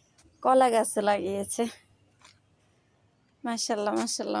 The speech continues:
অনেক সুন্দর, অনেক সুন্দর। এবছর তেমন কিছু ছাদে লাগায় নাই, ছাদে মানে এখানে অনেকগুলা এলো, অনেক পুদিনা পাতা ছিল এই টবে,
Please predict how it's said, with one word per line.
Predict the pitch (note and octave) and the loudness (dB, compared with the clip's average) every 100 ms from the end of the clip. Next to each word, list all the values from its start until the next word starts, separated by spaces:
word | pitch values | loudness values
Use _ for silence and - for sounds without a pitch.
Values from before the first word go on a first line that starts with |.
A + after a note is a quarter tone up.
| A3 | -2
অনেক | A#3 A#3 | -4 -4
সুন্দর, | - A3 F3+ F#3 A3 | -4 -2 -2 -2 -2
অনেক | A#3 - | -4 -6
সুন্দর। | G3+ - F#3 - _ _ _ _ _ _ _ _ _ - - _ _ _ _ - | -6 -6 -8 -14 _ _ _ _ _ _ _ _ _ -20 -20 _ _ _ _ -4
এবছর | D4 F4 - G#4 | -2 -2 0 2
তেমন | E4+ E4 E4+ E4 | 6 6 6 4
কিছু | E4 E4+ D#4+ | 0 -2 -4
ছাদে | - G#3 C#4 C4+ | -2 0 2 4
লাগায় | B3+ C#4+ D4 G#3 | 2 2 2 2
নাই, | B3+ F#4 F#4+ - | 0 -2 -8 -16
ছাদে | - A3+ A#3+ A#3+ A#3 A3 | -10 0 4 4 2 0
মানে | G#3+ G#3+ G#3+ _ _ _ _ _ _ _ _ - | -2 -4 -6 _ _ _ _ _ _ _ _ -12
এখানে | A#3+ A3 B3 A#3+ A#3 | -12 -6 -4 -2 -2
অনেকগুলা | B3 C#4 C4+ A3+ A#3+ A#3+ A#3+ A3 A3+ A#3 | -2 -4 -6 -4 0 2 2 -2 -8 -6
এলো, | A3+ A3 - _ - _ _ _ _ _ - _ _ _ _ _ _ _ _ _ _ _ _ - | -6 -8 -10 _ -20 _ _ _ _ _ -20 _ _ _ _ _ _ _ _ _ _ _ _ 2
অনেক | D#4+ G4 - | 2 2 2
পুদিনা | F#4+ F#4+ F#4 F#4 | 2 6 6 6
পাতা | D#4 B3 A3 | 4 2 0
ছিল | - G#3 G3+ | -2 0 2
এই | G#3+ - | 0 0
টবে, | C4 B3 | -2 0